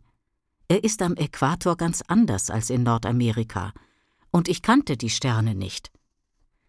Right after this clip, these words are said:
Ein einziges Sternbild erstreckte sich über ein volles Viertel des Himmels. Hydra, die Wasserschlange. Eine riesige Anaconda,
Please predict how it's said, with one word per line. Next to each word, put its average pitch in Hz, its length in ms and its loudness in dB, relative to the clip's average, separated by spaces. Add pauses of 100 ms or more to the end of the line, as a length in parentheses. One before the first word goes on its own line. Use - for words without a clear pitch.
(460)
Ein 190 220 2
einziges 233 500 0
Sternbild 165 640 0
erstreckte 180 480 -2
sich 185 260 -2
über 175 160 2
ein 165 160 0
volles 247 460 0
Viertel 196 320 -2
des 160 180 -4
Himmels. - 500 -4 (340)
Hydra, 117 680 0 (240)
die 160 100 0
Wasserschlange. 98 760 -4 (1040)
Eine 165 340 4
riesige 233 520 0
Anaconda, 180 880 0